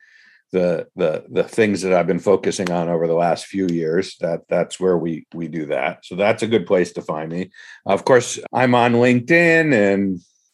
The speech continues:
the Twitter's at, at J M Spool, where I tweet about design and design strategy and design education and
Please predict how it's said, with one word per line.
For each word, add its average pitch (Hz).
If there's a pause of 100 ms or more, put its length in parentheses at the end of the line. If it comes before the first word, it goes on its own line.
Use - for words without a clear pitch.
(160)
the 110
Twitter's 127
at, 92
at 92
J 95
M 87
Spool, 98
where 82
I 76 (240)
tweet 107
about 90
design 82
and 80
design 80
strategy 78
and 76
design 80
education 76
and 69